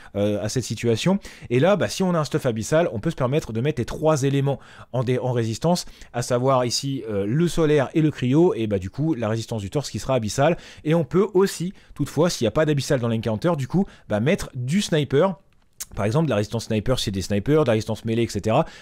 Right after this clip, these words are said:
avec un cumul qui, ici, sera solaire et, euh, cryo, et bah, si c'est pas, euh, solaire ou cryo, mettre un abyssal, du coup.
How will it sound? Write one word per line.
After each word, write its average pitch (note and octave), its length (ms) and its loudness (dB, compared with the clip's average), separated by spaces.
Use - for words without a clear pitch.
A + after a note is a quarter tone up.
avec E3 440 2
un C#3+ 100 -2
cumul C#3 480 0
qui, D#3+ 320 -4
ici, D#3+ 280 -4
sera C#3+ 260 0
solaire C3+ 520 2
et, F#3+ 280 4
euh, G#2+ 180 0
cryo, F3 640 4
et E3+ 180 2
bah, A2 200 0
si - 240 -4
c'est C3 120 -4
pas, A#2 220 0
euh, G2 140 0
solaire A2 240 0
ou - 20 -2
cryo, B2+ 260 0
mettre D3 260 -2
un B2 60 -4
abyssal, A2 360 -4
du F2+ 80 -8
coup. F2+ 120 -8